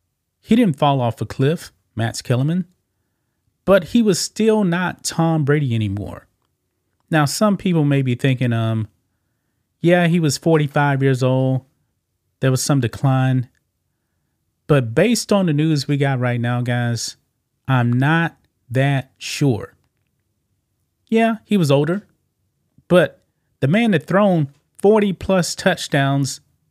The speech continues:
in back-to-back seasons. This man had the greatest career in the N F L over the age of forty. I don't know if we're actually gonna see that again. But news dropped yesterday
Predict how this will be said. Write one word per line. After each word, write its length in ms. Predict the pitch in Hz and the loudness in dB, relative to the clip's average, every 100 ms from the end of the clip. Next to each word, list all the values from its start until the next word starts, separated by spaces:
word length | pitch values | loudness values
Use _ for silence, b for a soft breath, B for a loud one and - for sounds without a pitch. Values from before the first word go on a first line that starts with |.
| _ - | _ -2
in 200 | 143 120 | 0 0
back-to-back 720 | 135 165 165 143 143 151 - | 0 0 0 -2 -2 -4 -4
seasons. 640 | - 147 117 - - - _ _ _ _ _ _ | -2 -2 -2 -8 -14 -16 _ _ _ _ _ _
This 280 | 139 202 - | 0 0 2
man 220 | 180 165 | 0 2
had 220 | 147 151 139 | 0 0 -2
the 60 | |
greatest 400 | 117 170 170 139 | -2 0 0 -2
career 360 | - 151 160 156 | -4 -2 -2 -2
in 140 | 151 139 | -2 -2
the 120 | 131 | -2
N 140 | 156 143 | -2 -2
F 200 | 120 165 | -2 -2
L 360 | 151 123 120 _ _ _ _ _ - | 0 0 -4 _ _ _ _ _ 2
over 240 | 175 175 | 4 4
the 160 | 151 143 | 2 2
age 220 | 139 120 | 2 -2
of 80 | 107 | -2
forty. 400 | 160 139 - - _ _ _ _ _ _ _ - | 0 0 -2 -12 _ _ _ _ _ _ _ 0
I 120 | 156 | 2
don't 100 | 175 | 4
know 140 | 165 | 2
if 100 | 151 | 2
we're 160 | 156 151 | -2 -2
actually 240 | 151 - | -4 -4
gonna 120 | 135 | -2
see 200 | 120 - 143 | -2 -2 0
that 180 | 131 | 0
again. 340 | 107 120 123 - _ _ _ _ _ _ _ _ _ _ _ _ _ - | 0 -2 -2 -4 _ _ _ _ _ _ _ _ _ _ _ _ _ 0
But 340 | 160 151 127 _ _ _ _ _ _ _ | 2 4 0 _ _ _ _ _ _ _
news 380 | 139 220 277 214 | 2 6 6 4
dropped 380 | - 180 160 139 | 2 0 0 0
yesterday 800 | 151 190 - 131 113 87 - | 0 0 -2 -4 -4 -6 -10